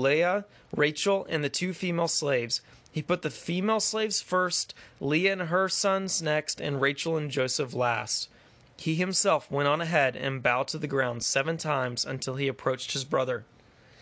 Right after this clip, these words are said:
So he is <laughs> quite literally, uh, lining up his family members from his least favorite to his favorite. He's putting his favorite in the back,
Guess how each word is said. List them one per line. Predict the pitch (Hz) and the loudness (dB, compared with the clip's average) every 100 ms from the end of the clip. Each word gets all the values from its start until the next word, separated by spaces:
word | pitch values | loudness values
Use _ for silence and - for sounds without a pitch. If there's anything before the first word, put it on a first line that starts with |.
| - - - | -20 -14 -2
So | 165 | 0
he | 175 175 | 2 2
is | 165 151 147 131 - - | 0 0 -4 -6 -12 -20
<laughs> | - - - - | -20 -20 -20 2
quite | 220 254 | 4 4
literally, | 214 220 220 208 185 165 151 | 4 6 6 4 4 2 2
uh, | 160 143 135 127 123 - - _ _ - - - - _ _ _ | 2 4 4 2 -4 -12 -20 _ _ -18 -18 -18 -20 _ _ _
lining | 233 156 185 226 233 | -2 4 6 4 4
up | 180 180 | 2 2
his | 175 - | -2 0
family | - 165 170 | 2 2 2
members | 160 151 143 131 | 2 2 0 -2
from | - 147 139 139 135 | -2 2 2 0 -2
his | 143 135 135 127 123 - | 0 0 0 0 -2 -2
least | 151 247 - | -2 0 0
favorite | 196 190 185 - | 2 2 0 -2
to | 151 | -2
his | 135 - | -2 -2
favorite. | - 214 147 147 | 2 2 2 -2
He's | 147 | -2
putting | - 165 151 | -2 0 0
his | - | 0
favorite | 175 165 170 | 0 0 -2
in | 151 | -2
the | 139 | 2
back, | 143 135 127 139 | 4 6 4 0